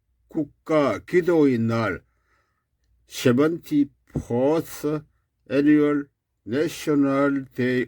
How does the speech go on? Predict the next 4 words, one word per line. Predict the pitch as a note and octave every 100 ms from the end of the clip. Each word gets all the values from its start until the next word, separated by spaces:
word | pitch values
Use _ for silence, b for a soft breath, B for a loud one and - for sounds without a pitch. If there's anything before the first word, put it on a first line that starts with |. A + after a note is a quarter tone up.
| -
of | A2+ A2+ G2+ A2+ A#2+ -
Prayer. | - A#2 A#2 A2 F2 C#2 - _ _ _ _ _ _ _ _ _ _ _ _ _ _ _ _ _ _ _ _ _ _ _ _ _
이-, | A#2 - _ -
일시, | D#3+ E3+ - - D#3 G2 C#2+